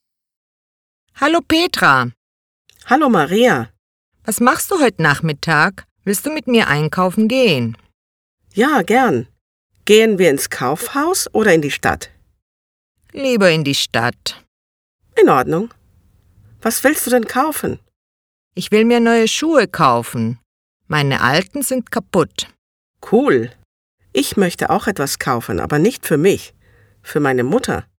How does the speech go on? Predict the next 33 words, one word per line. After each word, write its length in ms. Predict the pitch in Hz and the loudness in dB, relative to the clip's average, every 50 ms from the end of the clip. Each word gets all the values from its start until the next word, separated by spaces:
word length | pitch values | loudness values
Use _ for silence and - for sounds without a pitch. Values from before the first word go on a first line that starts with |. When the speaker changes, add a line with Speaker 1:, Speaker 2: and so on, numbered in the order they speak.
| _ _ _ _ _ _ _ | _ _ _ _ _ _ _
Speaker 2:
Sie 280 | - 156 170 220 240 247 | -8 -4 0 0 0 0
hat 160 | 233 - - | -2 -2 -4
am 140 | - 143 143 | -2 -2 -2
Samstag 680 | 139 - 127 131 - - - 185 220 240 - - - | 0 0 -2 -2 -2 -4 -2 -2 -2 -2 -4 -12 -12
Geburtstag. 760 | - 190 196 247 285 247 - - - - 123 101 - - _ _ _ _ _ _ _ _ _ _ _ _ _ _ - | -10 -6 -2 -2 -2 -2 -2 -4 -6 -6 -8 -8 -10 -12 _ _ _ _ _ _ _ _ _ _ _ _ _ _ -4
Ich 200 | 247 - - - | -4 -4 -2 0
möchte 360 | 180 160 156 - - - 175 | 2 2 2 2 0 -2 -2
ihr 300 | - - 208 214 - - | 0 2 0 0 0 0
eine 220 | 220 226 226 220 | -2 -2 -2 -2
Tasche 460 | - - - 254 254 - - - 131 123 | -2 -2 -2 -2 -2 -2 -4 -6 -6 -8
schenken. 500 | - - 139 123 117 104 - - 143 - _ _ _ _ _ _ _ _ _ _ | -6 -4 -2 -2 -2 -2 -4 -10 -14 -14 _ _ _ _ _ _ _ _ _ _
Was 240 | - 349 - - - | -2 -2 0 0 0
meinst 380 | 180 143 120 98 - - - | 0 2 0 0 -4 -6 -10
du? 80 | 82 85 - _ _ _ _ _ _ _ _ _ _ _ _ _ _ _ _ _ _ _ _ _ _ _ _ | -10 -12 -14 _ _ _ _ _ _ _ _ _ _ _ _ _ _ _ _ _ _ _ _ _ _ _ _
Speaker 1:
Ich 200 | - 202 - - | -10 -10 -4 0
glaube, 460 | - 208 190 180 170 165 165 165 202 | 2 4 6 6 6 4 4 4 4
eine 300 | 226 240 226 208 175 160 | 4 4 2 2 0 0
Tasche 300 | - 185 175 180 - - | 0 0 0 2 2 2
ist 180 | 240 254 - - | 0 0 0 -2
ein 160 | 196 196 190 | -2 -2 -2
tolles 360 | 196 233 226 208 165 156 - | 0 0 0 2 0 0 -2
Geschenk. 600 | - 135 143 - - 123 117 113 120 107 - - - - | -4 -6 -4 -4 -2 -2 -2 -4 -4 -6 -8 -12 -14 -12
Ich 160 | - - - | -12 -8 -2
kenne 260 | - 226 240 269 302 294 | 0 0 0 0 0 0
ein 140 | 269 226 196 | 0 0 0
schönes 460 | - - 202 196 214 240 247 - - | 0 0 -2 0 0 0 -2 -2 -4
Geschäft, 640 | - 170 - - - 127 131 135 151 - - - 170 | -6 -6 -4 -4 -2 -2 -2 -2 -4 -6 -10 -6 -2
wo 100 | 165 160 | 0 0
es 180 | 151 156 - | 0 -2 -4
viele 300 | - 226 240 269 262 240 | -4 -2 -2 0 2 2
moderne 520 | 190 170 147 135 117 120 120 117 120 117 - | 2 2 0 0 0 0 0 0 0 -2 -4
Taschen 440 | - - 113 110 - - 110 110 101 | -4 -4 -4 -4 -4 -4 -4 -4 -4
gibt. 360 | - 90 117 - - - - | -6 -8 -10 -10 -12 -18 -20